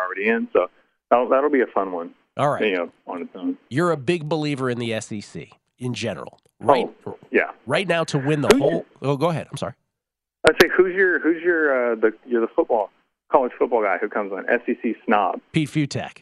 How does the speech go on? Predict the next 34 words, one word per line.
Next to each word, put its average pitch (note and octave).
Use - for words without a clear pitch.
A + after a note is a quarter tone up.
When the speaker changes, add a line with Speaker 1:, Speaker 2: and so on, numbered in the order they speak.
Speaker 2:
Yes. B2
Speaker 1:
Todd C#3
Wright? D3+
Speaker 2:
Pete F#3
Speaker 1:
Oh, -
Speaker 2:
Futak C3
is G2
the -
Speaker 1:
Futak. -
Oh, D3+
Speaker 2:
S D3
E -
C A2
Speaker 1:
my G2+
God. A2
Speaker 2:
snob. E2
Speaker 1:
Yeah. -
Speaker 2:
Yeah. A2
Speaker 1:
Dude, G#2
dude, A#2+
that's, B2+
that's, D3
that's C3+
the C3
same A2
way. F2+
It's -
the G2+
same G#2+
way F2+
in F2
college. F2+
Probably G#2+
worse. E2